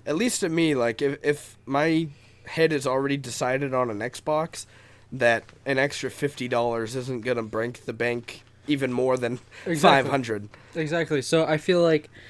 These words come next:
Speaker 2: if, yeah. So
Speaker 1: Yeah.
Speaker 2: they're, they're probably both gonna be five hundred dollar consoles. I don't think
Speaker 1: That's
Speaker 2: there's
Speaker 1: my
Speaker 2: gonna be,
Speaker 1: guess.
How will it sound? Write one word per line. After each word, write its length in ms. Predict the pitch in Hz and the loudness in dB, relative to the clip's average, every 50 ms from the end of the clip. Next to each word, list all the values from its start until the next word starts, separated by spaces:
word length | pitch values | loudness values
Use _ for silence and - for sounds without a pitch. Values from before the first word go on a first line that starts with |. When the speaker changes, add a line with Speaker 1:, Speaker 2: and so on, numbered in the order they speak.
| - - - - - - | -20 -20 -20 -20 -6 2
Speaker 2:
if, 320 | 190 180 165 156 147 147 - - - - - - - - - - - - - - - - - - - - - - - - - - - | 4 6 6 6 4 0 -8 -18 -20 -20 -20 -20 -20 -20 -20 -20 -20 -20 -20 -20 -20 -20 -20 -20 -20 -20 -20 -20 -20 -20 -20 -10 -2
yeah. 260 | - 170 165 143 123 131 - - - - - - - - - - - - - - - - - - | 0 2 2 2 0 -4 -10 -20 -20 -20 -20 -20 -20 -20 -20 -20 -20 -20 -20 -20 -20 -20 -14 -4
So 240 | - - - 196 202 - - | -2 0 2 2 2 0 -2
Speaker 1:
Yeah. 140 | - 127 123 | 0 4 6
Speaker 2:
they're, 160 | 190 196 202 | 6 6 6
they're 220 | - 170 180 196 | 6 6 6 6
probably 340 | 190 - 226 226 220 208 202 | 6 6 4 4 6 4 4
both 320 | 160 - 156 143 143 - - | 2 2 0 -2 -2 -4 -6
gonna 120 | 151 139 | -6 -4
be 80 | 123 127 | -4 -4
five 260 | 120 - - 131 123 113 | -4 -4 -4 -4 -4 -6
hundred 140 | 127 123 | -8 -8
dollar 200 | 120 120 120 117 | -6 -6 -8 -8
consoles. 460 | 110 - 127 120 113 - - 131 113 - - | -8 -8 -10 -10 -10 -12 -16 -18 -18 -12 -6
I 60 | 160 | -6
don't 80 | 156 165 | -4 -4
think 80 | 156 | -2
Speaker 1:
That's 160 | 151 151 - | -2 -2 -2
Speaker 2:
there's 100 | - 143 | -2 0
Speaker 1:
my 140 | 185 160 143 | 2 2 2
Speaker 2:
gonna 40 | 120 | 2
be, 80 | 127 123 | 0 -6
Speaker 1:
guess. 340 | 98 95 - - - - | -8 -8 -10 -12 -12 -12